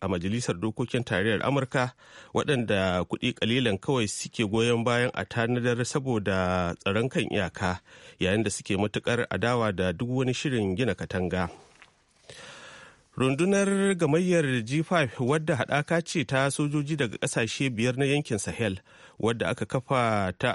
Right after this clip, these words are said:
don yaƙar 'yan bindiga irin su Boko Haram da Al-Qaida, ta fara fama da rashin kuɗi da kuma rashin haɗin kai tsakanin ƙasashen da suka kafa ta, al'amarin da wasu jami'ai da ƙwararru ke fargabar ka iya gurgunta yaƙin da take yi da ta'addanci.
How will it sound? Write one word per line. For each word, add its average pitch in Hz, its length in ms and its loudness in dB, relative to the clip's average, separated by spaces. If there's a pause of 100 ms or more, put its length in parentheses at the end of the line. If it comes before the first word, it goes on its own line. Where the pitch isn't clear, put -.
don 120 240 0
yaƙar 120 640 0
'yan 123 220 2
bindiga 120 520 0
irin 123 220 0
su 113 100 -2
Boko 123 300 0
Haram 110 280 0
da 92 100 2
Al-Qaida, 95 640 -2 (440)
ta 107 160 0
fara 104 280 0
fama 107 340 0
da 98 100 -2
rashin 101 320 -2
kuɗi 113 360 -2
da 104 100 -2
kuma 110 240 0
rashin 110 320 -2
haɗin 98 340 -4
kai - 220 -2
tsakanin 101 400 -2
ƙasashen 110 480 -2
da 98 60 -2
suka - 240 -8
kafa 98 340 -4
ta, 92 240 -2 (480)
al'amarin 104 540 0
da 90 180 0
wasu 101 240 -4
jami'ai 101 520 0
da 107 120 0
ƙwararru 95 480 -2
ke 92 240 -4
fargabar 101 540 0
ka 92 200 -2
iya 107 140 0
gurgunta 107 480 -2
yaƙin 113 340 0
da 90 220 0
take - 260 -6
yi 120 180 0
da 92 180 -2
ta'addanci. 92 1080 -4